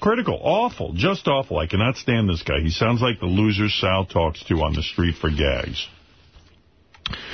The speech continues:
Here, get rid of this fucking idiot. "He's an unfunny, boring, retarded-sounding asshole who outlived his fifteen minutes years ago. He speaks exactly like the stereotype nigra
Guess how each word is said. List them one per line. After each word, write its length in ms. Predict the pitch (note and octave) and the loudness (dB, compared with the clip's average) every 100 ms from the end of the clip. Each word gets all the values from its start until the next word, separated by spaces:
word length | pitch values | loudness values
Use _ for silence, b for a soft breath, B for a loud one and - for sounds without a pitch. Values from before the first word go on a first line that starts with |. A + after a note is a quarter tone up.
| B B - | B B -2
Here, 180 | C3+ - | -2 0
get 160 | C3 A#2+ | -2 0
rid 140 | D3 | 0
of 80 | C#3 | 0
this 140 | C3+ | -2
fucking 300 | - C#3 C3 | 0 -2 0
idiot. 300 | A2 E2+ B1 - _ _ _ | 0 0 -4 -12 _ _ _
"He's 200 | F#2 D#2+ | -4 0
an 100 | E2 | 0
unfunny, 680 | C#2+ A2 C3+ - C#3 C#3 B2+ | 2 2 2 0 0 2 0
boring, 500 | F2+ G2+ A#2+ A#2 G2+ | 2 2 2 2 2
retarded-sounding 920 | D#2 - G#2+ G#2 F#2+ - F#2 E2+ E2 | 0 0 0 0 -2 0 2 4 2
asshole 600 | F2+ F2+ E2+ D2+ A#1+ - b b b b _ | 2 2 0 -2 -2 -4 b b b b _
who 120 | F#2+ | 2
outlived 440 | E2+ E2 G#2+ B2+ | 2 0 0 0
his 140 | A2+ F#2+ | 0 0
fifteen 420 | - A#2+ - A2+ | -2 -2 0 2
minutes 300 | G2+ F#2 - | 2 0 0
years 260 | E2+ D#2 C#2+ | 0 0 0
ago. 400 | C2 A#1 - - B B B | -2 -2 -2 -6 B B B
He 140 | - | 0
speaks 380 | E2 - A2+ - | 0 2 0 0
exactly 480 | E2+ F2 A2+ - D#3 | 0 2 0 0 0
like 240 | C#3 A#2 | 0 0
the 80 | F#2 | -4
stereotype 760 | - - A#2 A#2+ A#2 - A2 F2 | -4 0 0 2 0 0 0 2
nigra 540 | F2+ A2 E2+ C#2+ C2 | 2 2 0 -2 -4